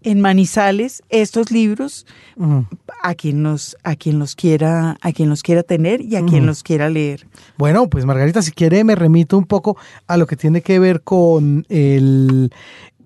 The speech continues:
Speaker 2: el editorial, el editorial de, de la Libélula Libros, de la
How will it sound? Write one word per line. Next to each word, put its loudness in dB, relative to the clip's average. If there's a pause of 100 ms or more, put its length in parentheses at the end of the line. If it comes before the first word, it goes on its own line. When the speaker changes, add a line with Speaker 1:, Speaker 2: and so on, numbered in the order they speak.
(260)
Speaker 2:
el 2
editorial, 0
el -2
editorial 2
de, 4
de 0
la 2
Libélula 4
Libros, 4
de 2
la -2